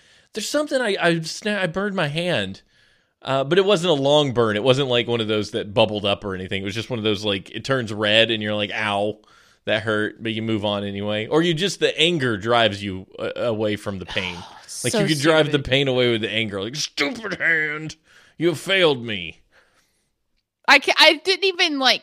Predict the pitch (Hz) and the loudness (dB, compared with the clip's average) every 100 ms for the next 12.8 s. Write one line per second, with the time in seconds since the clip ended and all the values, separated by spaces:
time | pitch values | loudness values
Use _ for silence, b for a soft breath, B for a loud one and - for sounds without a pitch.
0 | - 254 - 320 311 233 202 - 247 240 | -4 -2 0 0 0 -4 -6 -2 2 4
1 | 208 185 170 180 170 180 185 151 - - | 4 2 2 0 -4 -4 -10 -14 -12 -14
2 | - - - 196 165 180 185 170 - 160 | -12 -12 -8 -8 -2 2 2 0 -4 -4
3 | 160 - 165 156 - 143 151 151 247 247 | -4 -6 -2 -2 -2 -6 -4 2 4 2
4 | 214 - - - _ _ _ _ 170 175 | -4 -10 -10 -14 _ _ _ _ -8 -4
5 | 196 175 170 156 151 156 160 170 165 160 | 4 4 4 0 -2 0 0 0 -2 -4
6 | 190 233 214 208 190 175 180 b b _ | 0 0 0 -2 -2 -2 -8 b b _
7 | 165 170 175 170 170 165 156 156 151 - | 0 2 4 2 2 -2 -4 -8 -12 -16
8 | _ _ - 151 - 175 170 170 175 _ | _ _ -4 -4 0 0 0 -4 -14 _
9 | _ _ - 185 180 156 131 - - 160 | _ _ -14 -6 -2 -2 -4 -12 -16 -2
10 | 202 196 196 202 196 226 185 165 175 156 | 2 2 4 6 6 4 -2 -2 0 0
11 | 160 151 147 - 160 151 - 147 147 165 | 0 -2 -2 -6 -10 -10 -8 -6 -6 -6
12 | 185 208 226 - 240 262 - | -8 -8 -12 -14 -12 -12 -12